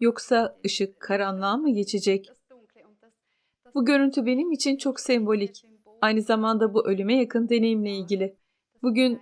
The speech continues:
sessizce varlığımı sürdürüyorum ve biliyorum. Bilmediğimiz pek çok şeyin var olduğunu biliyorum.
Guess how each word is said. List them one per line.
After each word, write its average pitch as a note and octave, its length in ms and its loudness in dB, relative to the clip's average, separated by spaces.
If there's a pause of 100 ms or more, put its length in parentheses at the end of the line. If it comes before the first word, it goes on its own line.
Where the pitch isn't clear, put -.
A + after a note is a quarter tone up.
(120)
sessizce C#4+ 640 0
varlığımı C4 440 4
sürdürüyorum A3 760 0
ve A#3+ 160 2
biliyorum. G#3+ 480 2 (480)
Bilmediğimiz G#3 800 0
pek C#4 220 0
çok B3+ 200 -2
şeyin A3 400 0
var A3+ 200 2
olduğunu G#3+ 460 0
biliyorum. F#3+ 420 -6